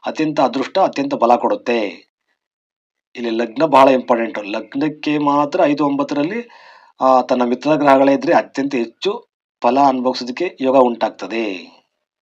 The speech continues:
ನೋಡ್ಕೊಳ್ಳಿ, ನಿಮ್ಮ, ನಿಮ್ಮ ಜಾತಕದಲ್ಲಿ ನೋಡ್ಕೊಳ್ಳಿ, ಯಾರಿಗೆ ಈ ರೀತಿ ಒಂದ್, ಐದು ಒಂಬತ್ತರಲ್ಲಿ ಮತ್ತೆ ಲಗ್ನಾಧಿಪತಿಯಿಂದ ಐದು ಒಂಬತ್ತರಲ್ಲಿ ಗ್ರಹಗಳಿದೆಯೋ ಇಲ್ವೋ ಅಂತ ಚೆಕ್ ಮಾಡ್ಕೊಳ್ಳಿ. ಖಂಡಿತ ಆ ದಶಾಭುಕ್ತಿಗಳಲ್ಲಿ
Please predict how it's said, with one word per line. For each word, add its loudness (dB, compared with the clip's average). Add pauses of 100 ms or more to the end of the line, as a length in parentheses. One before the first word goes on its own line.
(920)
ನೋಡ್ಕೊಳ್ಳಿ, 0
ನಿಮ್ಮ, -4
ನಿಮ್ಮ -2
ಜಾತಕದಲ್ಲಿ -2
ನೋಡ್ಕೊಳ್ಳಿ, -4
ಯಾರಿಗೆ 0
ಈ -2
ರೀತಿ -6
ಒಂದ್, -6 (140)
ಐದು -2
ಒಂಬತ್ತರಲ್ಲಿ -6 (440)
ಮತ್ತೆ -8
ಲಗ್ನಾಧಿಪತಿಯಿಂದ 0
ಐದು -2
ಒಂಬತ್ತರಲ್ಲಿ -6
ಗ್ರಹಗಳಿದೆಯೋ -2
ಇಲ್ವೋ -4
ಅಂತ -10
ಚೆಕ್ -12
ಮಾಡ್ಕೊಳ್ಳಿ. -6
ಖಂಡಿತ -8
ಆ 2
ದಶಾಭುಕ್ತಿಗಳಲ್ಲಿ -2